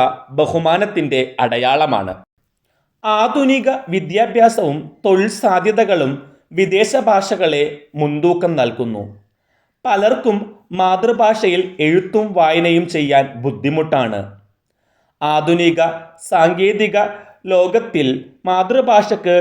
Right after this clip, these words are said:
യോജിച്ച പോലെയുള്ള ഉപകരണങ്ങളില്ല. മാതൃഭാഷയെക്കുറിച്ചുള്ള അഭിമാനബോധം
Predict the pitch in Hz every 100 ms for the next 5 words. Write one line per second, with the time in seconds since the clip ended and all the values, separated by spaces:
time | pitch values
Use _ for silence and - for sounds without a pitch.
0 | 175 151 147 180 220 196 190 170 156 139
1 | 135 - 131 135 139 151 151 147 127 110
2 | 107 95 98 - _ _ _ _ _ _
3 | _ 208 214 214 240 269 269 262 269 294
4 | 285 240 233 220 190 175 - - - -
5 | 151 160 175 196 233 214 170 147